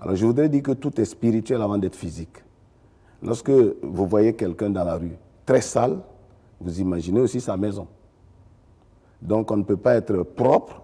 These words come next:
et vivre dans une maison qui est sale. Donc, il y a une corrélation entre le physique et le spirituel. Et c'est pour cela que je dis qu'il faut faire très attention. Le sexe, la sexualité telle que nous la connaissons tourne autour du plaisir.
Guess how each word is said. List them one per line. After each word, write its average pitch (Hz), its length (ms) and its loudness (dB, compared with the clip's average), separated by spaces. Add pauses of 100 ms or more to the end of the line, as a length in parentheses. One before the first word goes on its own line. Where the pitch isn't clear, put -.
et 95 120 -2
vivre 110 200 0
dans 95 160 -2
une 110 140 0 (120)
maison 101 380 -4
qui 120 120 -8
est 98 60 -6
sale. 107 340 -6 (560)
Donc, 139 340 -2
il 110 60 -2
y - 20 2
a - 20 2
une 131 140 0
corrélation 110 800 0
entre 123 260 -6
le 92 140 -2
physique 95 480 -6 (100)
et 135 240 2
le 98 140 -4
spirituel. 90 540 -4 (880)
Et - 80 -4
c'est 104 140 -2
pour 131 180 0
cela 139 200 2
que 131 60 4
je 110 80 -2
dis 117 200 0
qu'il 92 500 0
faut 104 120 -6
faire 98 160 -6
très 90 220 -10
attention. - 440 -14 (1200)
Le 107 160 2
sexe, - 400 -2
la 110 100 0
sexualité 127 640 -2
telle 120 220 -4
que 120 100 -4
nous 98 120 -2
la 87 140 -6
connaissons 87 440 -10
tourne 123 280 -2
autour 104 240 -2
du 87 140 -6
plaisir. 80 540 -6